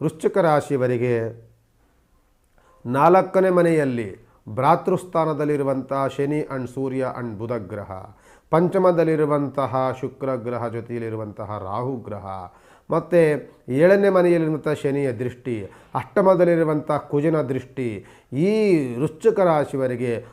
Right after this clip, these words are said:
ಒಂದಲ್ಲ ಒಂದು ಗ್ರಹಗತಿಗಳ ದೃಷ್ಟಿಗಳು ನೇರವಾಗಿ ಈ, ಈ ವೃಶ್ಚಿಕ ರಾಶಿಯವರಿಗೆ ಒಂದು ರೀತಿಯಾದಂತಹ, ಆ, ಮಾರಕವನ್ನು, ಸಮಸ್ಯೆಯನ್ನು,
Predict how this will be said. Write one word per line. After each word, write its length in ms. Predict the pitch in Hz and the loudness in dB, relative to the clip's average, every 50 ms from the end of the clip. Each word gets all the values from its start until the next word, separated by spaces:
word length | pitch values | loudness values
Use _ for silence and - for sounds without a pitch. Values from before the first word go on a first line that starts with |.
| - _ - | -16 _ 0
ಒಂದಲ್ಲ 500 | 139 175 202 208 202 202 196 196 190 190 | 0 2 2 2 2 2 2 4 2 2
ಒಂದು 300 | 185 175 170 165 156 156 | 4 4 2 2 0 -2
ಗ್ರಹಗತಿಗಳ 760 | 131 110 139 143 151 156 - 160 185 170 175 175 151 160 147 135 | -2 -2 0 0 2 2 0 0 -2 -2 -2 -2 -2 -2 -2 -2
ದೃಷ್ಟಿಗಳು 840 | 117 107 147 131 - - - 190 170 170 160 151 139 139 131 131 - - _ _ - | -4 -4 -8 -8 -6 -2 0 0 2 2 2 0 0 -2 -4 -6 -10 -16 _ _ -8
ನೇರವಾಗಿ 1160 | 110 123 135 156 175 190 196 190 185 170 156 147 139 135 131 120 123 131 127 123 117 117 - - - _ _ - 113 | -4 -2 0 2 2 4 4 4 4 4 2 2 2 0 0 0 -2 -2 -2 -2 -2 -4 -8 -16 -20 _ _ -8 -4
ಈ, 440 | 123 143 151 151 143 139 131 123 117 104 - - - _ _ 123 | -2 0 2 2 2 2 0 0 -2 -4 -8 -14 -20 _ _ -6
ಈ 420 | 120 123 123 123 120 117 117 113 | -2 -2 0 0 0 -2 -2 -4
ವೃಶ್ಚಿಕ 420 | 110 123 123 - - 185 180 - | -4 -6 -6 -6 -4 -4 -2 -2
ರಾಶಿಯವರಿಗೆ 720 | 160 143 139 131 123 123 123 113 110 110 110 117 110 107 - - - _ - | 0 0 0 -2 -2 -4 -6 -8 -8 -6 -6 -6 -6 -8 -10 -16 -20 _ -6
ಒಂದು 260 | 135 139 135 131 123 | -4 -2 -2 -2 0
ರೀತಿಯಾದಂತಹ, 960 | 120 135 160 185 185 185 170 165 160 147 139 123 131 123 123 117 120 131 113 117 117 117 113 110 110 113 - - _ _ - | 0 2 2 2 2 2 0 0 0 0 0 -2 -2 -4 -6 -6 -8 -8 -6 -4 -4 -4 -4 -4 -6 -10 -16 -20 _ _ -12
ಆ, 140 | 123 117 107 | -12 -10 -10
ಮಾರಕವನ್ನು, 1160 | 101 110 110 110 113 131 160 185 196 190 185 175 151 139 135 123 120 120 113 110 107 101 - - - _ _ - | -10 -10 -8 -2 2 4 4 6 4 4 2 0 -2 -2 -2 -4 -4 -4 -6 -6 -8 -8 -12 -18 -20 _ _ -8
ಸಮಸ್ಯೆಯನ್ನು, 1080 | 147 151 190 202 180 - - 165 160 143 135 127 127 123 120 113 107 101 - - - | -4 0 0 0 0 0 -2 -2 -2 0 0 -2 -2 -4 -4 -4 -6 -8 -12 -18 -20